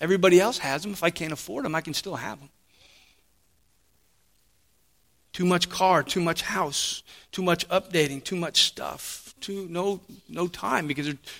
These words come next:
too many activities. Why not us? Why not us? Spend what I don't have.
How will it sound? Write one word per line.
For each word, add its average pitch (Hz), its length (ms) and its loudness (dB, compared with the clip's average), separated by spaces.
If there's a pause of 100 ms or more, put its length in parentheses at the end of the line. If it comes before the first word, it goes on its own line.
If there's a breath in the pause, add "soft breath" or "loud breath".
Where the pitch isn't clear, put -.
too 233 120 8
many 202 280 12
activities. 175 800 0 (2000 loud breath)
Why 202 160 2
not 226 220 6
us? - 680 0 (520)
Why 208 140 4
not 214 220 8
us? - 640 0 (540)
Spend 208 320 4
what 214 100 6
I 214 60 4
don't 214 220 4
have. 160 580 -2